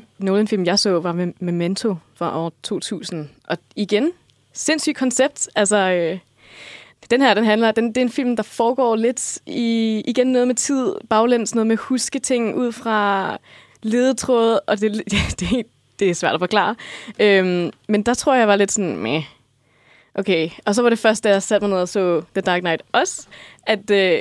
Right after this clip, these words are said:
Speaker 2: at det gik op for mig, altså, at han havde en stil på en eller anden måde. Og så var det så bare, at hver eneste film, jeg så derefter, var jeg sådan, "I love it, I love it, I love it." Altså, jeg synes ikke, jeg,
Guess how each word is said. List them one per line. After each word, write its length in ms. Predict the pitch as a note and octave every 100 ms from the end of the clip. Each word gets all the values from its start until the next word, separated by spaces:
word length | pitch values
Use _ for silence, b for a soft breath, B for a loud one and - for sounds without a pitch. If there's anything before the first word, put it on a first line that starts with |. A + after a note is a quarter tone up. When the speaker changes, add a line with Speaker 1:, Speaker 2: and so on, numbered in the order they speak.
| -
Speaker 2:
at 80 | F#3+
det 100 | G3
gik 120 | F#3+
op 140 | G3 -
for 120 | G#3
mig, 240 | F#3+ F#3 - _ _ _ _ _ -
altså, 280 | G3+ F#3+ F3+
at 100 | F3+
han 140 | E3+ F3+
havde 240 | F3 F#3
en 80 | F3+
stil 520 | - - G3+ E3+ F3 _ _ _ _
på 100 | -
en 60 | C3+
eller 40 |
anden 140 | D3
måde. 160 | C#3 C#3 -
Og 140 | F3+ F3+
så 140 | F#3+
var 140 | F3
det 100 | F3
så 80 | F3+
bare, 200 | D#3+ D#3+
at 100 | E3+ _ _ _ -
hver 100 | E3+
eneste 200 | F#3+ F#3+
film, 160 | G3 D#3+
jeg 100 | E3
så 260 | F3+ D3 E3+ _ _ _ -
derefter, 420 | F3+ - - B2 _ b b -
var 80 |
jeg 120 | - -
sådan, 200 | - - _ F3
"I 60 |
love 220 | E3+ E3+
it, 80 | G#3 _ -
I 40 |
love 280 | E3 E3 E3
it, 80 | G3+ -
I 20 | D#3+
love 280 | D#3+ E3+ G#3
it." 60 | -
Altså, 240 | F3 E3 E3+ B B B B B
jeg 80 | F3+
synes 180 | G#3+ F#3+
ikke, 140 | F#3
jeg, 120 | -